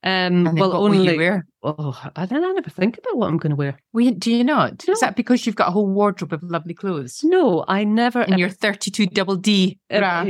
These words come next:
Speaker 1: no, even if I'm going to a wedding, in fact, I went to a wedding a couple of weeks ago, I do not think about what I'm gonna wear until the morning of.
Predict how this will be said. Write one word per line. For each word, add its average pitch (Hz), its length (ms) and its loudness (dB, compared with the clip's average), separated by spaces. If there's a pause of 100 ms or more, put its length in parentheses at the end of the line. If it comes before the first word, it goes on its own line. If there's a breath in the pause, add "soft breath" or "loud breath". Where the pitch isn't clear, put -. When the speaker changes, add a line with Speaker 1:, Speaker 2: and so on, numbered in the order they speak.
(200)
Speaker 1:
no, 320 120 4
even 359 320 0
if 427 100 -4
I'm 370 100 4
going 285 200 2
to 202 140 0
a 175 40 2
wedding, 240 360 0
in 180 40 0
fact, 180 140 2
I - 20 0
went 196 200 2
to 175 60 -4
a - 20 0
wedding 156 180 2
a 143 40 -6
couple - 280 -6
of 175 40 -2
weeks - 200 -6
ago, 156 200 -2
I - 100 0
do 208 180 0
not 202 200 0
think 160 220 0
about 147 200 -2
what 151 140 0
I'm 160 80 -4
gonna 156 160 0
wear 147 200 0
until 156 320 -4
the 151 80 -2
morning 156 440 0
of. 135 400 -6